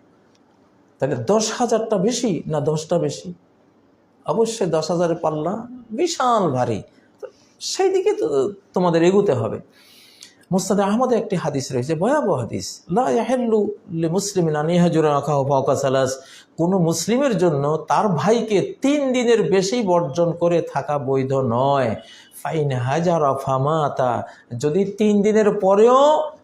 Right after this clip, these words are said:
তার সাথে সে সংশোধনে গেল না, মিউচুয়াল করে নিল না, ম্যাচিং বা খাপ খাইয়ে নেওয়ার মতো কাজ করল না, তাহলে ওই অবস্থা যদি মারা যায়, দাখালান নার, সে জাহান্নামে যাবে। এই অপরাধে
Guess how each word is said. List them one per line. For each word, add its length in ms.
তার 160
সাথে 380
সে 360
সংশোধনে 680
গেল 300
না, 280
মিউচুয়াল 880
করে 220
নিল 320
না, 360
ম্যাচিং 580
বা 200
খাপ 260
খাইয়ে 280
নেওয়ার 280
মতো 140
কাজ 260
করল 300
না, 220
তাহলে 640
ওই 160
অবস্থা 480
যদি 240
মারা 320
যায়, 200
দাখালান 600
নার, 400
সে 160
জাহান্নামে 540
যাবে। 360
এই 220
অপরাধে 440